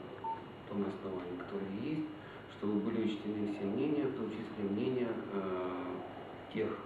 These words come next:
общественных организаций, которые, э, ведь в постанове Кабинета Министров сказано, что там только два года организация должна уже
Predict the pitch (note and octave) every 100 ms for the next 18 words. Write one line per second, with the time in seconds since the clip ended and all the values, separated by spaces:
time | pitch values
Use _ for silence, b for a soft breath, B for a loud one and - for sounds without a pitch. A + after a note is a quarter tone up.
0 | - G2 - A2+ - G2 G#2+ F#2+ F#2+ F#2+
1 | C3 D3+ D3+ - - B B B - -
2 | G2+ G2 F#2+ F#2+ G2+ G2 F#2 F2+ F2 F2+
3 | F#2 F#2 F#2+ F#2+ - - - A2+ G#2 G2+
4 | F#2 F#2+ G2+ G2 A2+ D3+ - G2 F#2+ A#2+
5 | A#2 G2+ G2+ G2+ G#2+ G#2 G2+ G2 G2+ G2+
6 | C#3+ D3+ B2 - - - - - F#2+ G2
7 | G2+ G2 G2+ G2+ G2 G2 G#2 G2+